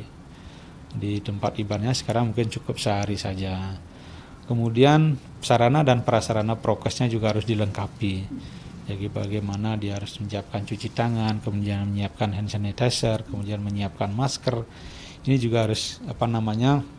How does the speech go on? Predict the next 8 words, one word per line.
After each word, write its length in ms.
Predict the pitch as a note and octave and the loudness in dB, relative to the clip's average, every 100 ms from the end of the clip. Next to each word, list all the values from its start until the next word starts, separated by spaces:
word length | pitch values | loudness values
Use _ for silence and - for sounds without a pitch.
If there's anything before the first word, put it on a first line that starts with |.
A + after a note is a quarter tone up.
| - - - - - - - - - | -18 -20 -20 -18 -20 -20 -18 -16 -2
harus 220 | C3+ C3+ - | 6 6 8
terus 380 | B2+ C3+ - - | 8 6 6 0
diingatkan. 640 | B2+ A#2+ A#2 - A#2+ G#2 G2+ - - - - - | 2 4 2 2 2 2 -2 -10 -16 -16 -14 -6
Dan 160 | - A2+ | -2 2
kami 320 | A2+ C3 D#3+ | 4 8 8
juga 240 | A2+ A2 | 6 4
dari 240 | G#2+ G#2+ G#2 | 2 0 0
Satgas, 480 | G#2+ A#2 B2+ - | 4 6 4 2